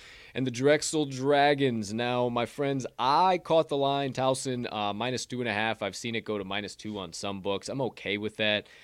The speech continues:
I would actually take this up to three and a half. I think Towson wins this by at least four. I actually see them winning this by around, like, six or seven, but I love the two and a half, no question about it. Um, this line actually opened up minus one in favor of them. I was tracking it last night, and it flipped to plus one and a half.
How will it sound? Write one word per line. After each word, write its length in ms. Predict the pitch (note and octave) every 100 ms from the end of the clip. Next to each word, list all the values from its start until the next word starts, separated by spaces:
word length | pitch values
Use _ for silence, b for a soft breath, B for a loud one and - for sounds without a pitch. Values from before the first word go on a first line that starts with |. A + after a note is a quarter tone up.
| B B -
I 60 |
would 100 | E3
actually 240 | F#3 F3+ D3+
take 220 | B2 C3
this 180 | C#3+ G#2+
up 220 | G#2+ -
to 80 | G2+
three 340 | - F2 G#2
and 100 | A2+
a 40 | A2
half. 360 | A2+ A#2 - -
I 80 | G#2+
think 340 | - C3+ B2
Towson 440 | - G2+ G#2 - F#2+
wins 220 | F#2+ F#2
this 160 | G#2 G2+
by 240 | G2 F#2
at 240 | E2 F2+
least 380 | F#2 F#2+ G#2+ -
four. 260 | - F#2+ G2+
I 60 |
actually 220 | G#2+ C#3 C#3+
see 140 | B2+
them 220 | A#2 F#2+
winning 200 | F2+ G2
this 120 | G#2
by 280 | - F#2 F2
around, 280 | E2+ F2+ F#2
like, 140 | F2
six 320 | - A2+ A2 F2+
or 80 |
seven, 480 | - - A2+ C#3 C#3 B B B -
but 300 | G#2+ G#2 -
I 120 | A#2
love 200 | C3 B2+
the 80 | A#2+
two 160 | A#2+
and 80 | A#2+
a 40 | G#2
half, 340 | G#2+ G#2+ -
no 160 | G#2+ G#2+
question 320 | A2 G#2 G#2
about 300 | F2+ F#2+ G2
it. 120 | F#2+ B B -
Um, 220 | G2+ G2
this 140 | C3+
line 260 | C#3 C#3 C3+
actually 320 | A#2+ A#2+ G#2+
opened 320 | E2+ G#2+ G2
up 140 | G2+ F2
minus 340 | F#2+ A2 G#2
one 300 | F2+ E2+ G2+
in 120 | G2+
favor 280 | D#2 G2+ F#2+
of 60 | E2+
them. 220 | E2+ F2
I 60 | G2
was 120 | C#3
tracking 360 | - D#3+ F#3+ B2+
it 100 | D#2+
last 340 | F#2+ A#2+ -
night, 280 | G2 G2+ C#2
and 100 | F2+
it 60 | F2
flipped 360 | - C3+ C3+
to 80 | -
plus 360 | - A#2+ A2+ -
one 280 | F2 F#2 B2+
and 100 | A2+
a 40 |
half. 400 | F2+ F#2+ B2+ -